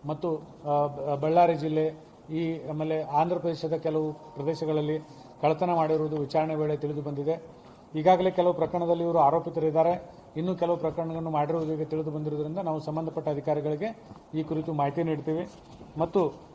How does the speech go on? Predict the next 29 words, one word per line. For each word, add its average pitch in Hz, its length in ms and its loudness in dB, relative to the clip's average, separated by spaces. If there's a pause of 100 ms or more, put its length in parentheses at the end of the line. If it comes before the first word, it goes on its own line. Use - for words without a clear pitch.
(100)
ಈಗಾಗಲೇ 165 360 4
ಏನಾದರೂ 165 300 0
ಇವ್ರ 160 140 -2
ಬ-, - 440 -8
ಏನಾದರೂ 156 320 -2
ಬೇಲ್ 160 280 2
ಇದ್-, 147 260 -6
ಬೇಲ್ 160 240 0
ಕ್ಯಾನ್ಸಲೇಷನ್ 156 580 -4
ಇರ್ಬೋದು, 147 380 -2
ವಾರೆಂಟ್‌ಗಳು 156 520 0
ಪೆಂಡಿಂಗ್ 151 340 -4
ಇದ್ರೆ 151 320 -4 (300)
ಅದನ್ನು, 170 280 -2
ಆ 160 160 8
ಬಗ್ಗೆ 170 240 0
ಕೂಡ 170 160 -4
ಸಂಬಂಧಪಟ್ಟ 160 560 -4
ಅಧಿಕಾರಿಗಳಿಗೆ 151 560 -2
ಮಾಹಿತಿ 143 320 -4
ನೀಡಿ 156 280 -4 (540)
ಇವ್ರ 160 140 0
ಬಗ್ಗೆ, 151 240 -2
ಇವರ 160 280 0
ಮೇಲೆ 165 220 0
ಸೂಕ್ತ 160 280 -4
ಕಾನೂನು 151 340 -4
ಕ್ರಮ 151 220 -6
ತೆಗೆದುಕೊಳ್ಳಿಕ್ಕೆ 143 640 -4